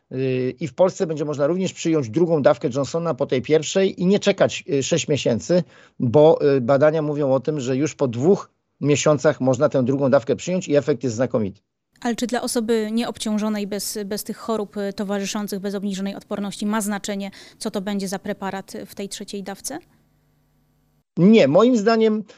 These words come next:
Speaker 1: na ten moment, y, na tyle są, mm, zbliżone wyniki, y, y, efektywności Pfizera i Moderny, że tu nie ma to aż takiego znaczenia. N-, nieco słabiej wypada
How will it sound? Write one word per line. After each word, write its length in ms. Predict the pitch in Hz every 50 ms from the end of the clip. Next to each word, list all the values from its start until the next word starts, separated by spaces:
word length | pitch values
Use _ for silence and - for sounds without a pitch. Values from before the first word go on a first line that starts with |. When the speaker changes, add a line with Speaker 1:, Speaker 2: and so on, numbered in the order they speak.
| _ _ _ _
Speaker 1:
na 160 | 151 156 160
ten 280 | 156 - 220 233 240 240
moment, 640 | 220 196 180 160 139 127 117 127 151 180 180 - - - -
y, 600 | - 147 143 139 139 135 135 135 131 127 127 117 -
na 160 | 135 156 151
tyle 300 | - - 262 269 240 190
są, 340 | - - 180 170 160 151 - - -
mm, 220 | - 147 143 143 139
zbliżone 600 | 120 123 135 160 147 127 156 214 233 208 185 151
wyniki, 640 | 123 156 156 160 185 196 - - 160 160 151 151 -
y, 40 |
y, 640 | 135 135 135 135 131 127 123 - 135 135 131 127 -
efektywności 760 | 143 - 165 135 - 160 139 165 190 185 - - 175 160 143 - - - _ _ -
Pfizera 400 | 151 147 123 135 196 190 185 -
i 120 | 151 156
Moderny, 420 | 147 143 131 160 180 180 190 180
że 140 | 139 127 160
tu 140 | 131 - 185
nie 140 | 185 180 180
ma 120 | 175 160
to 140 | - 175 160
aż 100 | 143 -
takiego 300 | - 143 - 160 151 143
znaczenia. 480 | 110 147 143 - - 156 131 107 98 - - - - - _ _ -
N-, 260 | 139 143 139 143 143
nieco 300 | 143 185 214 220 - 202
słabiej 500 | - - - 185 202 220 196 160 147 123
wypada 420 | 120 147 131 180 180 185 170 170